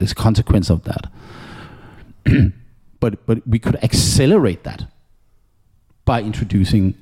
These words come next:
a go-, quote unquote safe digital currency. And that would, and that's why you shouldn't just do it, because it, it's a potential something that could create financial instability if you do it in a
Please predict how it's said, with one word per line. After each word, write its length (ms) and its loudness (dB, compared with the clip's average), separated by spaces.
a 80 2
go-, 200 0
quote 320 0
unquote 320 0
safe 500 2
digital 380 0
currency. 500 -2
And 200 2
that 160 2
would, 200 4
and 180 -4
that's 300 0
why 220 2
you 200 2
shouldn't 280 0
just 260 2
do 140 4
it, 160 -2
because 340 0
it, 80 0
it's 220 0
a 40 2
potential 880 0
something 640 0
that 160 0
could 220 0
create 420 2
financial 560 0
instability 500 2
if 140 0
you 60 0
do 260 2
it 80 2
in 220 4
a 180 2